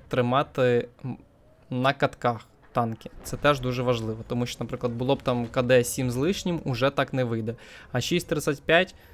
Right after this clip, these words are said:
даєш каток, можливо, там на метр танк від'їжджає, але ти все одно можеш йому,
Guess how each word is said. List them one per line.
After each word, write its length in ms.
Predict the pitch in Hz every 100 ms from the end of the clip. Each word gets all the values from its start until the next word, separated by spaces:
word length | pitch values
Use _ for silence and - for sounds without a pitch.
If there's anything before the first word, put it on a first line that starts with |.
| - 131
даєш 340 | 123 131 139
каток, 460 | - 127 156 165 131
можливо, 400 | 135 135 147 127
там 160 | 120
на 100 | 123
метр 300 | 123 127 127
танк 260 | 120 127 120 -
від'їжджає, 420 | 123 123 160 -
але 120 | 123
ти 100 | 120
все 160 | 117 123
одно 260 | 117 135 - -
можеш 320 | 120 123 123
йому, 240 | 120 117